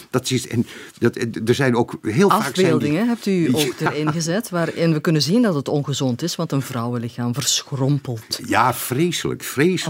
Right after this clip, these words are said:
Speaker 2: Als
Speaker 1: Dat
Speaker 2: het
Speaker 1: is
Speaker 2: niet
Speaker 1: weer
Speaker 2: aan haar trekken komt.
Speaker 1: Ja, ja, dat wordt ook erg voor gewaarschuwd van, eh, se-, seks is gezond. En je moet, eh, eh, en dan is er speciale aandacht voor nonnen. En voor, eh, weduwen,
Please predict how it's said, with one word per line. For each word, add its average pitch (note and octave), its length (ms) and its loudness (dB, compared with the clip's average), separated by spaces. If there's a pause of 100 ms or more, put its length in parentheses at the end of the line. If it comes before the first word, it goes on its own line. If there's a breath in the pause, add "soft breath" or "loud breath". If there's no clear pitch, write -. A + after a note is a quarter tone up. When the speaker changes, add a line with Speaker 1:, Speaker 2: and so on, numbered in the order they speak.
Speaker 2:
Als - 80 -2
Speaker 1:
Dat D3+ 120 0
Speaker 2:
het C3 80 2
Speaker 1:
is E3 60 4
Speaker 2:
niet A2+ 180 4
Speaker 1:
weer B2 100 -2
Speaker 2:
aan D#3 180 2
haar D3 300 -2
trekken D#3 560 0
komt. E3 180 2
Speaker 1:
Ja, C#3 260 4
ja, B2 320 0
dat A2 180 -4
wordt A2+ 200 -2
ook G2 120 0
erg D3 260 0
voor - 160 0
gewaarschuwd B2 720 0
van, A2 280 -2
eh, G#2 160 2
se-, G#2 320 -2
seks - 340 -2
is F#2 100 -2
gezond. F#2 440 -4 (520 loud breath)
En A#2+ 380 4
je G#2+ 160 0
moet, G#2+ 300 0
eh, G2 280 2
eh, F#2 500 0
en A2+ 60 0
dan A2 120 4
is G#2+ 120 0
er - 60 -2
speciale A#2+ 420 0
aandacht G#2 300 -2
voor F#2 140 -2
nonnen. C3+ 380 2 (460 loud breath)
En G#2+ 360 2
voor, F2 460 2
eh, F2 120 -2 (120)
weduwen, A2+ 600 4